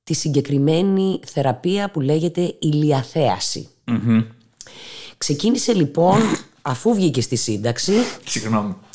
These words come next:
Speaker 1: να
Speaker 2: Ακόμα,
Speaker 1: κάνει,
Speaker 2: ακόμα
Speaker 1: να
Speaker 2: είμαι στη φάση που προσπαθώ να καταλάβω αν το εννοεί.
Speaker 1: να κάνει αυτή τη θεραπεία, ο
Speaker 2: Ηλία
Speaker 1: τύπος.
Speaker 2: Θέαση, ναι.
Speaker 1: Την ηλιαθέαση. Ε, αφού την ολοκλήρωσε, πια δεν έτρωγε τόσο πολύ. Δηλαδή,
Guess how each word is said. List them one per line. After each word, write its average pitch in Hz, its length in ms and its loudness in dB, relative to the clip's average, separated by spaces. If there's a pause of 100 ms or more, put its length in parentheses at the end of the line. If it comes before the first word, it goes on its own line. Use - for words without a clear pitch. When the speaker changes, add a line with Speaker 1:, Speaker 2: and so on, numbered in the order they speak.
(500)
Speaker 1:
να - 160 2
Speaker 2:
Ακόμα, 180 220 6
Speaker 1:
κάνει, 233 220 6
Speaker 2:
ακόμα 147 240 4
Speaker 1:
να 151 60 4
Speaker 2:
είμαι 160 100 4
στη 160 120 -4
φάση 151 200 4
που - 20 -16
προσπαθώ 151 360 0
να 151 140 0
καταλάβω 135 540 4
αν 135 100 2
το 131 60 2
εννοεί. 131 260 0 (160)
Speaker 1:
να 135 180 -2
κάνει 202 260 0
αυτή 226 220 -2
τη 233 100 0
θεραπεία, 202 640 2 (340)
ο 139 100 -2
Speaker 2:
Ηλία 110 220 4
Speaker 1:
τύπος. 104 140 2
Speaker 2:
Θέαση, 90 280 0
ναι. 95 200 0
Speaker 1:
Την 156 160 0
ηλιαθέαση. 151 840 0 (920)
Ε, 165 240 2
αφού 156 200 0
την 254 160 2
ολοκλήρωσε, 147 1120 0 (340)
πια 214 280 -2
δεν 226 200 2
έτρωγε 127 420 0
τόσο 113 260 -6
πολύ. 110 560 -4 (540)
Δηλαδή, 143 360 0